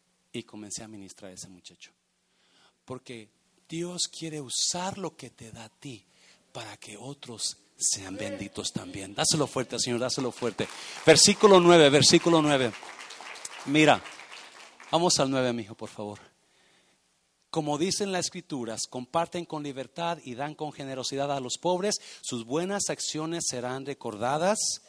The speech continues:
para siempre." ¿Alguien me está oyendo, iglesia? Capítulo diez de Hechos.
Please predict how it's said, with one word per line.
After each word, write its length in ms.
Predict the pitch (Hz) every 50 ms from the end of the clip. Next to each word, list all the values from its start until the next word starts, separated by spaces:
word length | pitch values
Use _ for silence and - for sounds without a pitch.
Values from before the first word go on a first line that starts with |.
| - - - - - - - - _ _
para 280 | - 98 101 110 117 123
siempre." 580 | - - 147 151 156 147 - - 113 95 - _ _
¿Alguien 300 | - 160 190 175 170 147
me 40 | 139
está 140 | - - 143
oyendo, 300 | 143 139 139 135 127 120
iglesia? 460 | 117 117 139 135 123 - - 107 - - - - - - -
Capítulo 720 | - 151 - - - 190 180 - - 220 240 240 233 233
diez 440 | 226 156 135 147 143 147 143 147 - - -
de 160 | 156 147 143 -
Hechos. 520 | 120 104 - - 110 107 - - - -